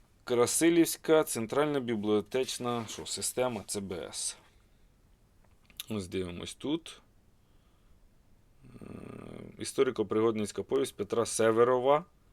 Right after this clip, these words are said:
"Моряк з Деанії". Напевно, це правильно.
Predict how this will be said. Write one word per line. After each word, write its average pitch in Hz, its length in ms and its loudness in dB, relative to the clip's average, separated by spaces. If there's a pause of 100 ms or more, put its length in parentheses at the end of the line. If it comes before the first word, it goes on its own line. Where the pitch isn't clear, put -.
(180)
"Моряк 107 600 2 (360)
з 101 160 -8
Деанії". 104 1040 0 (540)
Напевно, 101 520 -4
це 107 160 -4
правильно. - 540 -10